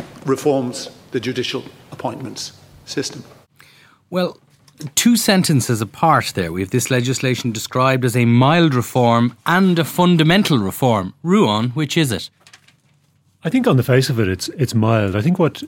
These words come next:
Speaker 3: what, um, what Shane Ross has done is to identify a real problem, which is that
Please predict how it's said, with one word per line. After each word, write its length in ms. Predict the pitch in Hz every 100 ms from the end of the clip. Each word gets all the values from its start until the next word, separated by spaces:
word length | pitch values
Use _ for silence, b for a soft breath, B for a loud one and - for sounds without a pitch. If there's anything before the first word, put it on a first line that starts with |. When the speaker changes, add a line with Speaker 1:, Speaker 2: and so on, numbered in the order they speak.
| -
Speaker 3:
what, 360 | 127 104 -
um, 540 | 113 104 92 92 87 - _ -
what 140 | 131
Shane 240 | - 123 107
Ross 220 | 101 -
has 120 | 92
done 240 | - 123
is 140 | 107 90
to 160 | 113
identify 600 | 95 101 101 - 98 90 104
a 120 | 127
real 180 | 98 92
problem, 480 | - 123 95 82 78 -
which 220 | 107 117
is 160 | 98
that 260 | - 101 87